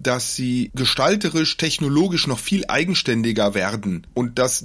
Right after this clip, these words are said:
damit auch irgendwie man auf zweihundert Meter gegen den Wind in Anführungsstrichen sieht, ob jemand analog oder digi-, oder mit, mit Antrieb unterwegs ist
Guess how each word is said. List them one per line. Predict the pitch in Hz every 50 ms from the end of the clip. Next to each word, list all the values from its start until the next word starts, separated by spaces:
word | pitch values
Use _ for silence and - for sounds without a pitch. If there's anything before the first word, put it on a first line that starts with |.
| 113 113
damit | 120 110 120 151 180 170 170 - -
auch | - 139 131 - -
irgendwie | - 139 131 131 131
man | 127 127 127
auf | - - -
zweihundert | - - 135 139 165 175 170 151 -
Meter | 143 160 165 - 143
gegen | 139 147 147 143
den | 139 131 123
Wind | 135 151 180 170 - 143 - -
in | - 139
Anführungsstrichen | 120 123 143 147 139 - 151 131 123 123
sieht, | 117 110 135 180 196 - - - -
ob | 143 143 -
jemand | 139 143 143 143 143 143 - - _ _ _
analog | - 131 143 135 135 143 151 175 170 -
oder | - 127 143
digi-, | 135 135 139 135 139 131 - 123 135
oder | 101 80 - 131
mit, | 131 - - - - -
mit | 127 - -
Antrieb | - - 190 - 262 240 208 -
unterwegs | 127 131 135 117 110 113 113 120 - -
ist | - - 180 - -